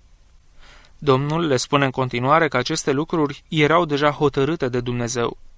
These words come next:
și se vor întâmpla mai repede decât bănuiau ei. Adevărat vă spun că nu va trece neamul acesta până se vor întâmpla toate aceste lucruri. De asemenea,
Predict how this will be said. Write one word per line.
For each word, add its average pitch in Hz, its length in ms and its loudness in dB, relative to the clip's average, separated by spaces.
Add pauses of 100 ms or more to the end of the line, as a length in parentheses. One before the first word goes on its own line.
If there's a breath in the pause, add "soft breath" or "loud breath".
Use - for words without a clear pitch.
(340 loud breath)
și - 160 0
se 196 160 6
vor 175 180 6
întâmpla 175 460 2
mai 175 280 4
repede 202 380 0
decât 190 280 -2
bănuiau 165 520 0
ei. 175 300 -6 (800)
Adevărat 147 640 2
vă 120 100 -4
spun 143 440 -6 (340 loud breath)
că 175 140 4
nu 196 140 4
va 196 160 4
trece 170 320 -2
neamul 175 480 0
acesta 135 440 -2
până 151 200 -4
se 151 140 0
vor 143 180 2
întâmpla 131 460 -2
toate 175 300 -2
aceste 139 340 -6
lucruri. 120 400 -8 (1300 loud breath)
De 151 120 2
asemenea, 127 640 2